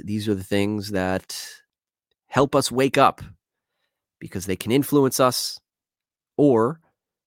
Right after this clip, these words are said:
these things might be using parts of our brain that would be helpful to be aware that those parts are active. And that's like in-group, out-group bias.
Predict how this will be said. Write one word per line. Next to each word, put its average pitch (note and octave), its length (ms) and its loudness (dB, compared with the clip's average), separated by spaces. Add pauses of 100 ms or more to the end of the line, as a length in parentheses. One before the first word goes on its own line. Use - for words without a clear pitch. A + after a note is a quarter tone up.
(100)
these A2+ 220 -6
things A2 260 -4
might A2 180 -2
be A2 120 -6
using B2 540 0
parts - 300 -2
of G#2+ 100 -6
our G#2+ 140 0
brain A2+ 560 -2
that A2 160 -4
would G#2+ 140 -6
be G2+ 160 -8
helpful B2+ 420 -4
to - 140 -10
be G#2+ 100 -4
aware F#2+ 480 -4
that G#2 160 -8 (300)
those G#2 340 -8
parts - 300 -8
are E2 80 -6
active. - 420 -12
And D#2 100 -12
that's E2+ 220 -6
like - 160 -10 (220)
in-group, F#2+ 360 -2
out-group E2+ 380 -6
bias. - 500 -10